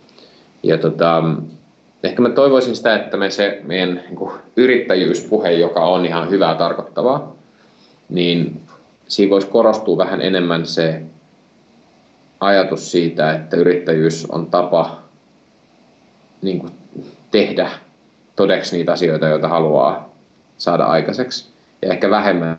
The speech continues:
sitä yrityksen tehtävää on tuottaa voittoa puhetta. Ja sitten, että ehkä sitä yrittäjäpuhetta voitaisiin myös viedä vähän enemmän siihen suuntaan, että, että sen yrityksen voi perustaa, niinku, kaveriporukalla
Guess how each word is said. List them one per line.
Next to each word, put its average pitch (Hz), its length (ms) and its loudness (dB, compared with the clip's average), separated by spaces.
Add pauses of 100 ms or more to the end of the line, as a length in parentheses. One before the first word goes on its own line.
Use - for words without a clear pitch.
sitä - 400 -2 (160)
yrityksen 87 440 0
tehtävää 87 360 0
on 87 60 -2
tuottaa 92 380 0
voittoa 92 360 2
puhetta. 123 420 -2 (920)
Ja 95 60 -2
sitten, 87 300 0
että 87 140 0
ehkä - 180 0
sitä - 140 0
yrittäjäpuhetta 92 1040 2
voitaisiin 80 400 -2
myös 85 220 0
viedä 82 220 2
vähän 85 200 0
enemmän 78 280 0
siihen 82 300 0
suuntaan, 76 440 0
että, 73 320 -2 (340)
että - 160 -4
sen 82 140 2
yrityksen 85 520 0
voi 82 140 2
perustaa, 82 520 0
niinku, 80 320 -2
kaveriporukalla 80 960 0